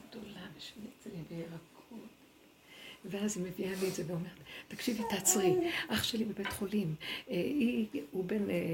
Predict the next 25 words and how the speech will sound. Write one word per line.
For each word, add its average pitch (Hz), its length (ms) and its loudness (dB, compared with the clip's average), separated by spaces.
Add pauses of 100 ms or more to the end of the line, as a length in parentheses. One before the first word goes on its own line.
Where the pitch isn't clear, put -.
(240)
שלושים 175 680 -2
וחמש 170 520 0
והיא 175 240 2
בת 175 140 -8
ח-, - 120 -10 (120)
עוד 170 180 -2
מעט 175 200 -2
חמישים, 170 560 0
אז - 220 -2
היא 175 80 0
כמו 220 280 0
איזה, 214 340 -2 (100)
כאילו 214 260 2
הילד 202 400 4
הקטן - 420 -4
שלה, - 340 -6
כן? 240 160 -4 (300)
והוא 302 120 4
נשוי 285 400 6
ויש - 200 4
לו 277 80 10
ילדים." 240 340 4 (240)
אח 233 80 6
שלי 240 200 4
בבית, 285 220 0